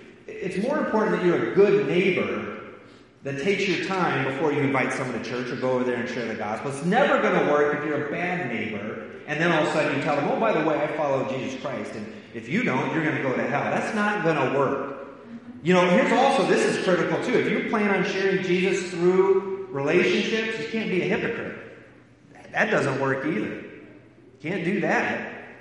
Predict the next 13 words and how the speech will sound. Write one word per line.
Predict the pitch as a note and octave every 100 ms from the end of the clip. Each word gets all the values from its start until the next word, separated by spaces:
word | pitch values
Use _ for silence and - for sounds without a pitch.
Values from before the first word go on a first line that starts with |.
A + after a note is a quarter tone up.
| - - - - - - - - - - -
So | C3+
you | E3
need | G#3 G3
to | -
truly | A#3+ D4 C4
be | G#3 F3+
a |
follower | F3+ E3+ D3+ D3 C#3
of | A#2+ B2+
Christ. | C3 G#2+ G2 - - - - - - - _ _ - - - - - -
And | C#3
you're | E3+ G#3
always, | A3 A3 F#3+ -